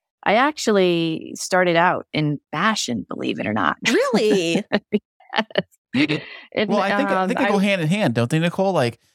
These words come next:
Speaker 3: weight loss and fashion, right? Because you gotta lose weight to get in the fashion.
Speaker 1: Well, it, yes, exactly. That's, that's a very good point. But I kinda took it from the perspective that I had started from the scientific onion, like, peeling from the outside in. You know, we went from fashion to,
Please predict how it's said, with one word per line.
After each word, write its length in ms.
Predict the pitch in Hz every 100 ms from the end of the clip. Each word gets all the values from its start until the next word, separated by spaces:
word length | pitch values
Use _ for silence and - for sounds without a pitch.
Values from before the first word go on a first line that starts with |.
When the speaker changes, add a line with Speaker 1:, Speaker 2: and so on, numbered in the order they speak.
| _ _ -
Speaker 3:
weight 160 | 147 160
loss 280 | 147 143
and 240 | - 160 180
fashion, 440 | 110 71 - 92
right? 260 | 80 113 143
Because 240 | 135 131
you 60 | 127
gotta 180 | 131 123
lose 260 | 127 135 113
weight 320 | 127 202 -
to 60 | 135
get 180 | 139 -
in 60 | 123
the 60 |
fashion. 500 | 170 262 156 - 120 _ _ _ _ _ _ -
Speaker 1:
Well, 240 | 233 214
it, 200 | 208 214
yes, 280 | 254 269 240 -
exactly. 540 | 190 196 170 - 151
That's, 280 | 156 156 -
that's 240 | 180 180 180
a 40 |
very 220 | 185 180
good 200 | 165 160
point. 360 | - 185 156 143
But 120 | 147
I 160 | 156 165
kinda 280 | 185 165
took 200 | - 175
it 160 | 156 -
from 160 | 151 147
the 80 |
perspective 840 | 139 160 151 - 143 - 147 143 139
that 220 | 147 135 151
I 140 | 147
had 240 | 143 151
started 480 | - - 160 160 151 -
from 240 | 156 143
the 180 | 139 135 _ _ _ -
scientific 760 | - 180 175 151 175 165 - -
onion, 400 | 160 170 147 143
like, 220 | 135 -
peeling 320 | - 190 175
from 180 | - 165
the 120 | 156 -
outside 600 | 151 147 - 151 143 143
in. 380 | 135 82 - 147
You 80 |
know, 100 | 143 135
we 120 | 139
went 180 | 135 -
from 160 | 131
fashion 840 | - 156 139 139 - - 151 143 151
to, 300 | - 143